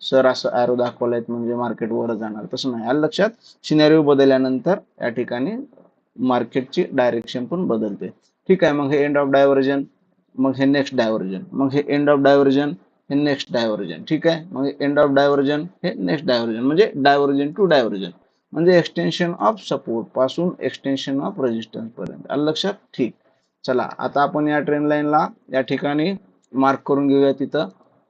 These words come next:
हे आहे extension of support, ईओएस,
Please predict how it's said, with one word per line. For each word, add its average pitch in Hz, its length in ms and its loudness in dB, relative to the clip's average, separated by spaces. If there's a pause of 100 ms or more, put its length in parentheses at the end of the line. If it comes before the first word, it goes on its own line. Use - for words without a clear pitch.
(120)
हे 139 80 0
आहे 139 440 0
extension 135 580 -2
of 135 40 -4 (140)
support, 95 300 -8 (480)
ईओएस, 135 1200 0